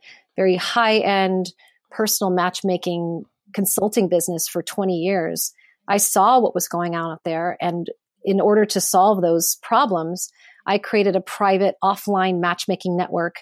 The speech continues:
that is a hybrid of my personal matchmaking, but it's supported by intuitive and intelligent technology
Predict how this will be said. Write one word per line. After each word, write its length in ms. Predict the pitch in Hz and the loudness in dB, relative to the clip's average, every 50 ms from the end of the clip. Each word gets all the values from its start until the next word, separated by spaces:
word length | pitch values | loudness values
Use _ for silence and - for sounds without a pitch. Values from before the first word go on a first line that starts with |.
| - _ _ _ _ _ _ | -20 _ _ _ _ _ _
that 160 | - 196 180 - | 0 2 2 4
is 200 | 190 196 185 185 | 2 2 2 2
a 60 | 180 | 0
hybrid 580 | 165 - - 202 214 208 185 196 185 175 175 175 - - | 0 0 0 0 2 2 2 2 2 2 0 -2 -4 -2
of 220 | 185 208 233 214 | 0 0 2 2
my 160 | 220 220 208 202 | 2 2 0 0
personal 400 | 208 - 196 185 - 202 180 175 | 0 -2 -2 -2 -2 -2 -4 -4
matchmaking, 720 | 175 165 170 - - 180 160 - - 160 160 165 175 175 - - | -4 -4 -6 -8 -8 -8 -8 -8 -8 -8 -8 -8 -10 -8 -6 -4
but 100 | 196 170 | -4 -2
it's 160 | 135 - - | -2 -2 -2
supported 540 | - 202 - - - 202 196 190 185 170 170 | -2 -2 -4 -2 0 2 2 2 2 2 2
by 420 | 180 175 170 165 170 170 165 165 - _ - - - _ | 2 2 2 2 2 0 0 -2 -4 _ -20 -20 -16 _
intuitive 800 | - 190 185 - - - - - 240 233 226 196 190 175 165 160 | -4 -4 -4 -2 -4 -2 0 4 4 6 6 6 6 4 4 2
and 100 | 170 165 | 0 0
intelligent 600 | 170 170 160 - - 214 214 202 - 185 - - | -2 -2 -4 -2 0 0 0 2 0 -2 -4 -4
technology 880 | - 180 165 - - 175 180 196 202 202 170 - 165 165 160 160 165 - | -6 -6 -6 -4 -2 -2 0 0 0 0 0 0 -2 -2 -2 -2 -6 -8